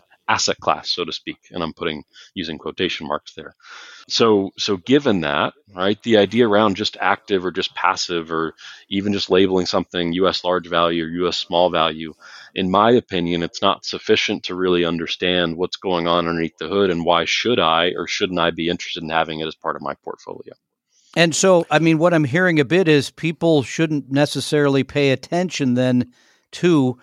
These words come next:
Speaker 2: the word that you just mentioned, labels.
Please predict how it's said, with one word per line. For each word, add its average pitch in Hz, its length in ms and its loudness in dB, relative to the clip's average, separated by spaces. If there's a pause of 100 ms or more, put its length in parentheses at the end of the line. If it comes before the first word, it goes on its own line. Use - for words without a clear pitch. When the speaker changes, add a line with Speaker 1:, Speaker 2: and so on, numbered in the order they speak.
(300)
Speaker 2:
the 123 120 -2
word 127 280 0
that 127 100 0
you 147 140 -4
just 135 240 0
mentioned, 120 460 -2 (460)
labels. 113 720 -4